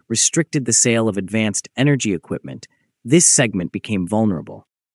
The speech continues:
The new N K thirty-six S T thirty-two turbine now fills the gap left by Western machines, ensuring that gas can continue to move through major pipelines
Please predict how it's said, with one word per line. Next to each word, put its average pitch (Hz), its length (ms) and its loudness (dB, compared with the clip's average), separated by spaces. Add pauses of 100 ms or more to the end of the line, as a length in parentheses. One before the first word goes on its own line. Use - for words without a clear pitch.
(580)
The 131 80 4
new 156 220 8
N 135 220 2
K 135 320 0
thirty-six 127 680 0
S 117 220 -2
T 113 160 -2
thirty-two 113 460 -2
turbine 98 540 -4 (200)
now 135 240 2
fills 160 380 0
the 139 80 -2
gap 110 360 0
left 104 340 -4
by 101 120 -2
Western 95 460 -2
machines, 85 520 -4 (380)
ensuring 170 500 2
that 135 180 0
gas 117 400 0
can 110 180 -4
continue 143 520 0
to 120 160 -6
move 110 280 2
through 104 220 -4
major 131 420 2
pipelines 90 680 -6